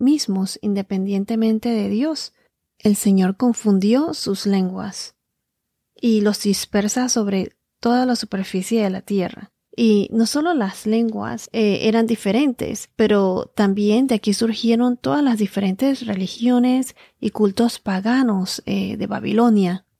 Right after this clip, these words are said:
Aquí también, en este capítulo, se registra los descendientes de Sem hasta llegar a Taré,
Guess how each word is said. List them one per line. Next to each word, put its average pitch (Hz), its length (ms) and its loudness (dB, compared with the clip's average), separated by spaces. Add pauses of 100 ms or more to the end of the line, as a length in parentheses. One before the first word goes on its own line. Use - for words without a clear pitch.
(640)
Aquí 208 300 -2
también, 226 640 2
en 196 160 2
este 233 180 -2
capítulo, 226 640 -2 (380)
se - 180 -2
registra 208 1000 -2
los 196 260 -4
descendientes 190 720 0
de 190 120 -2
Sem 233 580 2 (240)
hasta 208 320 -4
llegar 214 480 -2
a 233 280 2
Taré, 214 540 0